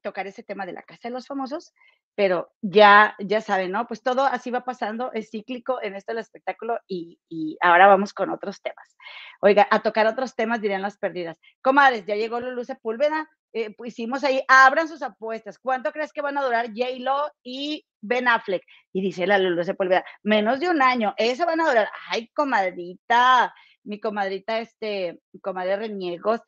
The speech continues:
de, eh, Pilarcita Barca ya llegó. Hola, comadres, por favor, déjame un mensaje si quieres que te salude, porque antes de empezar con el chisme, pues, ah, eh, quiero, quiero dejarte saludos. Dice aquí la comadrita Monse Orozco.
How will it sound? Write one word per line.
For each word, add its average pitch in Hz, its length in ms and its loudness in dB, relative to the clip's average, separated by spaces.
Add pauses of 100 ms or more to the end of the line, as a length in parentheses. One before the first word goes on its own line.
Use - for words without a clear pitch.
(220)
de, 202 120 -4
eh, 214 220 -2
Pilarcita 208 440 0
Barca 226 240 0
ya 214 120 2
llegó. 214 440 2
Hola, 359 320 2
comadres, 330 340 -2
por 240 160 -10
favor, 262 400 -2
déjame 320 280 -6
un 311 40 -6
mensaje 311 320 -8
si 254 100 -14
quieres 247 240 -8
que 254 80 -12
te 214 100 -16
salude, 208 440 -2
porque 220 460 -2 (300)
antes 208 300 2
de 262 60 0
empezar 196 320 -8
con 220 100 -2
el 233 140 -4
chisme, 226 400 -2
pues, 208 320 -2 (100)
ah, 175 220 -2
eh, 180 120 -4
quiero, 185 460 2
quiero 180 300 -6
dejarte 180 360 -10
saludos. - 400 -14 (400)
Dice 220 520 4
aquí 214 260 4
la 226 140 6
comadrita 208 560 2
Monse 208 520 2
Orozco. 233 680 2